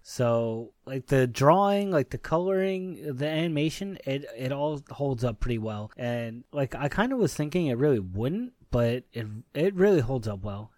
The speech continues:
and I, I appreciate that. Um, right now, you can watch it on Amazon Prime. No, sorry. You have to buy it on Amazon Prime. Um, but you could watch it on Amazon Prime Video. Um, or you can watch it on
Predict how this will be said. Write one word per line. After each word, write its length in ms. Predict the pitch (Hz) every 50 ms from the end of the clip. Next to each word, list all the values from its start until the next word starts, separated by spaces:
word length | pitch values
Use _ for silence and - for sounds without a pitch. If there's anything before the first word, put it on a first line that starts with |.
| _
and 100 | - 117
I, 260 | 123 131 139 131 127 127
I 180 | 110 123 139
appreciate 540 | 139 127 - - 120 - - 101 101 101 -
that. 260 | - 107 104 110 -
Um, 580 | 127 123 123 120 120 120 117 113 113 117 123 - _
right 240 | - 135 160 190 202
now, 320 | 180 175 175 180 180 180 180
you 220 | 170 139 131 139
can 260 | 135 - 147 135 127
watch 380 | 123 131 139 143 147 - - -
it 160 | 147 143 139
on 760 | - 135 135 131 127 127 123 123 123 123 123 123 123 123 120 - _ _ _ _ _ _ _ _ _ _ _ _ _ _
Amazon 420 | - 135 151 175 165 202 214 220 214
Prime. 560 | - - - 147 147 147 151 151 156 156 156 _ _ _ _ _
No, 160 | 135 131 120
sorry. 400 | 107 - 139 120 107 101 101 - _ _ _ _ _ _
You 100 | - 151
have 100 | 151 -
to 80 | 127
buy 300 | 113 98 123 117 117 113
it 60 | 104
on 120 | 107 104 101
Amazon 400 | 101 104 104 98 95 104 104 98
Prime. 340 | - 110 107 101 98 95 95 -
Um, 440 | - 127 120 117 117 113 113 113 104
but 140 | - 127 120
you 100 | 120 127
could 240 | - - 175 175 156
watch 260 | 151 147 143 139 -
it 40 | 151
on 160 | 139 131 127
Amazon 340 | 127 131 139 139 160 160 156
Prime 240 | 135 156 156 156 151
Video. 440 | 131 123 120 117 117 120 127 123 - _ _ _ -
Um, 380 | 123 120 123 120 120 117 123 131 -
or 140 | - 135 147
you 60 | 147 139
can 100 | - 139
watch 200 | 147 147 - -
it 80 | 165
on 140 | 131 110 104